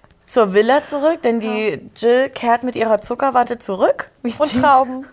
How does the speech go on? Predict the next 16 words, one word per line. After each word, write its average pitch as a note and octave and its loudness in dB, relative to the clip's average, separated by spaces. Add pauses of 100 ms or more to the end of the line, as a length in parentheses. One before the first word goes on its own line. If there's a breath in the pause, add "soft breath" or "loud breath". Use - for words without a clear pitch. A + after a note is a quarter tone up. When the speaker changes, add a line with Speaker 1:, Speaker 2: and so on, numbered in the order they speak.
Speaker 1:
<laughs> - -18
Und - -6
Trauben. - -4 (1300)
Mann, - -20
Alter. - -18 (540 loud breath)
Man G#3+ -2
will A#3 0
doch C4 -4
sauer A3+ -4
auf - -6
den G#3+ -8
sein. F#3 -6 (300 soft breath)
Speaker 2:
Ja, A#3+ 0
ich - -8
weiß A3+ -6
doch. F#3+ 4